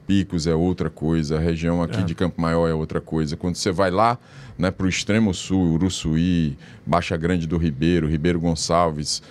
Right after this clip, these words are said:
Speaker 1: é, Bom Jesus, é, é, s-, nós temos vários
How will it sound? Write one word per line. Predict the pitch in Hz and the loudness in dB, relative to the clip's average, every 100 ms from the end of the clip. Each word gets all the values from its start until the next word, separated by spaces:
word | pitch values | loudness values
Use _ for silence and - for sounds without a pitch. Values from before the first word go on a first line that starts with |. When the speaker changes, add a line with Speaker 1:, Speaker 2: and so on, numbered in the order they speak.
| - - | -20 -8
Speaker 1:
é, | - 82 | 0 0
Bom | 73 92 92 | 2 2 2
Jesus, | 87 73 76 87 90 82 73 - - | 2 2 0 2 2 0 -2 -6 -2
é, | 85 85 - | 0 0 -2
é, | |
s-, | 80 - - - | -6 -4 -6 -4
nós | 101 113 107 | 0 2 2
temos | 151 135 92 | 2 0 4
vários | 127 151 165 160 147 - | 4 6 2 -2 -4 -8